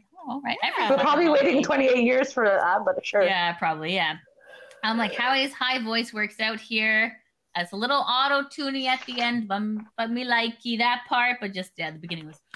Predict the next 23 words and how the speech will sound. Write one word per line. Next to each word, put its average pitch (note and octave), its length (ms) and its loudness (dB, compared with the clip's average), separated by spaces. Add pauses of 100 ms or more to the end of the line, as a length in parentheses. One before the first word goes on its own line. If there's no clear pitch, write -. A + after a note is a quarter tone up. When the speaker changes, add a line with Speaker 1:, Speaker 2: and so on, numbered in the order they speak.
(180)
Speaker 1:
oh, B3 220 0
made F#3 180 -2
my D3+ 100 -10 (100)
skin G3+ 200 -14 (100)
crawl. - 120 -8 (420)
Sorry, E3+ 300 -2
A D3+ 160 -8
J. D3+ 260 -20 (560)
I A#3 60 -2
know C#4 80 2
you D#4 140 0
didn't C#4+ 180 -2
mean A3 220 -2
to, D3+ 180 -14
but D#3+ 100 -10
I D3+ 60 -6
was F3 80 -16
like, E3+ 180 -8
fuck. - 180 -2 (800)
Ah! G#4+ 220 -2
Speaker 2:
Yeah, D3+ 180 -8
you're D#3 200 -12
right. D3 280 -12